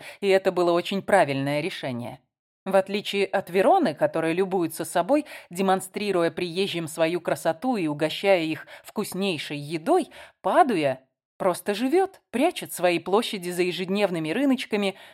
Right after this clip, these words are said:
фрески за непримечательными фасадами, но завлекает вошедшего в ее ворота путника прогулками по мостам и каналам. Прячет от дождя в аркадах, радует общительными местными жителями.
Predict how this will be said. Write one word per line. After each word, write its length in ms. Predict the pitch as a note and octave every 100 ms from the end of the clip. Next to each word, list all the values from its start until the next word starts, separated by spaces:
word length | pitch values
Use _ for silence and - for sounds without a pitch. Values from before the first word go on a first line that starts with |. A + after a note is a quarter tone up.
| _
фрески 640 | - D4 E4 - D#3 C#3+ - -
за 180 | F#3 F#3+
непримечательными 920 | F#3 - F3 E3+ A#3+ A#3 F3+ D#3+ D#3
фасадами, 640 | D3 D#3+ - D4 A#3+ A3 G#3+ - -
но 140 | G3 G3
завлекает 640 | F3+ F#3 F3+ A#3 E4 D#4+
вошедшего 640 | A3 A3 C4+ C#4+ - A#3
в 40 | G#3+
ее 300 | F#3 F#3+ G#3+
ворота 400 | F#3 F#3+ F#3+ F3+
путника 580 | - C#4 B3 A#3+ G#3+ - - _
прогулками 640 | F#3+ F3 F3+ C#4 C#4 A3+
по 140 | G#3+ F#3
мостам 480 | F#3 F3 - G3+ F#3+
и 40 |
каналам. 600 | F#3+ E3 D3 B2 B2 C3 _ _ _ _ _
Прячет 420 | - F#3 F#3 F#3 F3+
от 140 | E3+
дождя 400 | F3 E3 D#3 F3+
в 20 |
аркадах, 560 | D#3+ - G3+ - D3+ - - -
радует 480 | F#3 F#3+ F3+ F3+ F3
общительными 800 | E3+ G#3+ G3 G3 F#3 F3+ D#3+ - G3+
местными 460 | G#3 F3+ G3+ G3
жителями. 640 | G3 C4 B3+ D3 B2 A#2